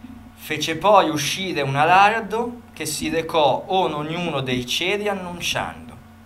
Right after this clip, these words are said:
'Questo è Metatron, il mio servente. Io l'ho fatto principe e governatore di tutti i principi dei miei regni,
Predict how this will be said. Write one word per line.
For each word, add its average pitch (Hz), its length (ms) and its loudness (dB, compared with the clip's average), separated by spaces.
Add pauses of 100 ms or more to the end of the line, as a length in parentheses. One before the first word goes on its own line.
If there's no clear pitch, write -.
(140)
'Questo 226 420 0
è 208 100 2
Metatron, 139 680 -4 (320)
il 139 140 -10
mio 175 240 -2
servente. 156 760 -2 (920)
Io 196 240 2
l'ho 180 100 4
fatto 143 520 4
principe 233 720 -4
e - 20 -2
governatore 160 840 -2
di 123 140 -10
tutti 139 280 -12
i 139 60 -10
principi 226 600 -6
dei 190 180 -4
miei 185 280 -6
regni, 85 420 -10